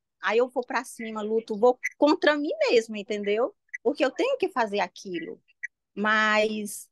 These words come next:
é difícil, é difícil assim, porque eu oro pra Deus, eu peço, "Senhor, me ajuda em relação a isso", porque o Valdeci tem vontade de ir pro presídio pregar, e eu não quero que ele vá, entendeu? Eu tenho medo.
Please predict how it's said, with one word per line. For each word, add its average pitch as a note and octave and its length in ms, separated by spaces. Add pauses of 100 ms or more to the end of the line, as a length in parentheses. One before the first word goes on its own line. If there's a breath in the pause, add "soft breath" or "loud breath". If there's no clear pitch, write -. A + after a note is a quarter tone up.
é G#3+ 120
difícil, - 1400
é G3 120
difícil B3+ 420
assim, - 180
porque - 160
eu A3+ 100
oro G#3+ 340
pra A3 180
Deus, G3 320
eu G3+ 100
peço, G3+ 460
"Senhor, A3 260
me G#3+ 120
ajuda A3+ 420
em A3 60
relação A3 520
a G#3+ 140
isso", A#3+ 180
porque A3+ 220
o G#3 60
Valdeci G#3 320
tem A3 120
vontade G#3 280
de G3+ 60
ir - 20
pro F#3+ 100
presídio G#3 500
pregar, G3 540 (360)
e - 60
eu F#3+ 80
não G#3 160
quero G3+ 220
que G3+ 120
ele F#3 180
vá, F#3 360 (640)
entendeu? F#3 420 (160)
Eu - 100
tenho F3+ 260
medo. G3 640